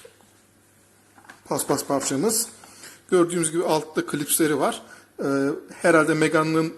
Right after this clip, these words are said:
oradaki deliklerine birebir uyumlu olacak diye düşünüyorum. Gördüğümüz gibi altlarındaki, e, delikler, üst tarafındaki çıkıntılar ve ekstra şurada bir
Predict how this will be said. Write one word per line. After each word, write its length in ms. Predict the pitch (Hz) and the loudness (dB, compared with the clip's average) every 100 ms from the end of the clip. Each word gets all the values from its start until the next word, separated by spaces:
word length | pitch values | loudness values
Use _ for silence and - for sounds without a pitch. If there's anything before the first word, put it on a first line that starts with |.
| - | -2
oradaki 400 | 156 156 160 147 | 2 2 2 0
deliklerine 540 | 143 160 143 139 208 208 - - | -2 0 -2 -2 -2 -6 -18 -2
birebir 280 | 160 151 160 | 4 4 6
uyumlu 280 | 165 156 156 | 4 2 0
olacak 340 | 139 131 120 | -2 -4 -6
diye 120 | 123 117 | -8 -6
düşünüyorum. 500 | - 131 131 208 220 - - - - - _ | -6 -2 0 0 -2 -14 -18 -20 -20 -20 _
Gördüğümüz 420 | 170 135 139 127 127 | -2 -2 -2 -6 -6
gibi 120 | 156 | -4
altlarındaki, 600 | 143 135 147 143 139 143 | -4 -2 -6 -4 -4 -6
e, 540 | - 135 120 120 120 117 - - - - - | -6 -4 -4 -4 -6 -10 -20 -20 -20 -20 -2
delikler, 500 | 143 131 - 135 165 - - - - - | -2 -2 -4 -6 -6 -14 -20 -4 -2 0
üst 140 | - - | 0 2
tarafındaki 440 | 147 - 95 - | 2 0 -8 -4
çıkıntılar 640 | - - 143 - 127 202 - - - - - 160 | -6 -2 -2 0 -2 -2 -4 -20 -20 -20 2 4
ve 60 | |
ekstra 560 | 160 185 - - 165 165 - - - | 4 4 2 2 4 2 -4 -16 -4
şurada 380 | - 185 151 | 0 2 2
bir 80 | 156 | 0